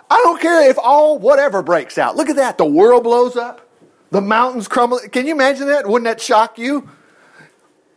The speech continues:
Well, in the light of this, we're supposed to say, "God's our refuge. I'm all right." Yeah, but Richard, I mean, I'm all right. "Let the oceans roar and foam. Let the mountains tremble. There is a river," look at this, "of joy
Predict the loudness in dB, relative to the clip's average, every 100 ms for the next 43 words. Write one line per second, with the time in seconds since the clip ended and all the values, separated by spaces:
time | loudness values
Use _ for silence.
0 | -4 -2 -2 -6 -6 -2 0 0 2 2
1 | 2 -2 -8 -6 -4 -4 -4 -4 -6 -2
2 | -2 -2 -4 -4 -8 -8 -12 -14 -20 -20
3 | _ -20 -10 -6 -4 -4 -6 -12 _ _
4 | _ _ -6 -4 -4 -6 -6 -4 -6 -8
5 | -16 _ _ -20 -16 -14 -14 -16 -20 _
6 | _ _ _ -8 -2 2 2 2 2 2
7 | 0 -6 0 2 2 0 -6 -4 -2 -2
8 | -2 -2 -4 -8 -6 -4 -6 -10 _ _
9 | -2 2 4 2 0 -4 -4 -2 0 0
10 | 0 0 -2 -4 -4 -8 -6 -4 -4 -6
11 | -2 0 0 -2 -6